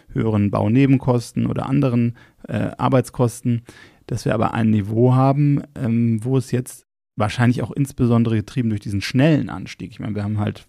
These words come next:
fast vier Prozent oder in den U S A fünf Prozent beinahe innerhalb von fünfzehn, sechzehn Monaten gehabt. Das ist ja eine richtig schnelle Bewegung, eine richtig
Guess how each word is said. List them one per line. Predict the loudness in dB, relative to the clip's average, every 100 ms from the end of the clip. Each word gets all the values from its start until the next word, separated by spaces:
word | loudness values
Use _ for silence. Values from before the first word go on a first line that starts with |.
| -18 -14
fast | -10 -12 -4
vier | -2
Prozent | -2 -8 -4 -2 -2
oder | -2
in |
den | -4
U |
S | -6
A | -8
fünf | -4 -4 -6
Prozent | -8 -8 -6 -6
beinahe | -4 -4 -6 -10 -20 _
innerhalb | 0 2 0 -2
von | 0 0 -2 -10 -8
fünfzehn, | -4 -4 -2 -2
sechzehn | -2 -4 -2 0
Monaten | 2 2 0 -4
gehabt. | -10 -10 -10
Das | -8
ist | 0
ja | 2
eine | 4 4 4
richtig | 4 4 2 0 -2 0
schnelle | 0 0 2
Bewegung, | 2 2 2 0
eine | -2
richtig | -4 -6 -10